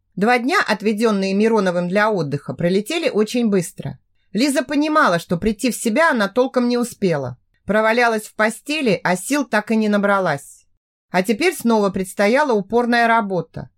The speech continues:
Титул чемпионки Европы не давал права расслабиться.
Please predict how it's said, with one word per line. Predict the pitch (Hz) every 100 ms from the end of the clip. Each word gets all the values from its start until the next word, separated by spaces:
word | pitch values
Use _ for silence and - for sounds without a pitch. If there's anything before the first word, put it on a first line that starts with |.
| _
Титул | - 262 240 226
чемпионки | 240 220 240 233 220
Европы | 220 226 262 349 226
не | 202
давал | 226 294 262 170
права | - 196 233
расслабиться. | 233 240 - 240 208 156 - - 127